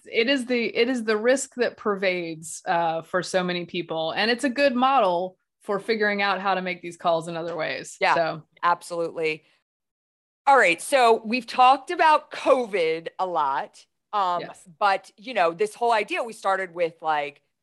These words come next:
Speaker 2: safety, risk, parenting, like, and I would love for you to share, uh, with the audience, because y-, you are actually,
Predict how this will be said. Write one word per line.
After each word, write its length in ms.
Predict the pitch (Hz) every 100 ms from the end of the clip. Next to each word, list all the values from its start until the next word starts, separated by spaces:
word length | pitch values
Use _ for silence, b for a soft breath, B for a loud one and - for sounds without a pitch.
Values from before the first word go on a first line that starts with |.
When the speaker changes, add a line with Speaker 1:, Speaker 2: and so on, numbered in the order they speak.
| _ _ _ _ _ _ _ _
Speaker 2:
safety, 840 | _ - 190 175 170 151 147 135 -
risk, 760 | 160 156 170 143 143 - - _ _
parenting, 760 | - 170 175 156 147 123 123 131 170
like, 400 | 175 160 160 -
and 420 | 185 180 175 175 - _ _
I 800 | 180 185 196 214 240 254 277 269 _ _ _ _ _
would 160 | 226 247
love 460 | 190 180 190 240
for 160 | 233 339
you 240 | 302 262
to 60 | 220
share, 760 | - - 170 156 151 165 190 - -
uh, 300 | 175 170 165
with 140 | 180 180
the 100 | 190
audience, 600 | 185 214 180 160 180 -
because 440 | 185 175 180 170 160 -
y-, 180 | 170 185
you 200 | 175 226
are 140 | 247 214
actually, 640 | 190 190 208 196 196 190